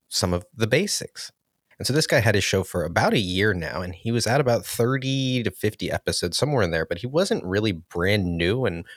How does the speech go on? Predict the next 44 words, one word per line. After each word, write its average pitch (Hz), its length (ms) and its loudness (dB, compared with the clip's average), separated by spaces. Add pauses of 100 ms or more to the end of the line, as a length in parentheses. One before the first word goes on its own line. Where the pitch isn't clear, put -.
(160)
wasn't 110 320 0
really, 95 640 -2 (200)
you 92 140 -6
know, 82 240 -6
into 110 380 0
it 104 140 0
for, 90 380 -2
for 101 180 -4
years 98 420 0
and 92 100 -2
years 90 240 0
and 85 100 -12
years. 80 220 -4
He 85 80 -6
was 82 100 -4
kind 135 220 -2
of 139 60 2
in 104 100 2
that 71 160 -2
middle 82 240 2
period. - 400 -6 (420)
And 104 380 0
what 110 140 2
he 113 80 0
was 107 140 0
really 143 240 2
challenged 151 600 0
with 82 260 0
was 104 120 -2
getting 113 240 2
outside 92 320 2
of 87 60 -2
his - 100 -4
current - 240 -4
network. - 320 -2
He - 100 -8
was 90 140 0
finding 95 320 2
that 80 140 2
a 85 40 0
lot 87 220 2
of 87 80 -2
his - 180 -4
listeners 95 460 0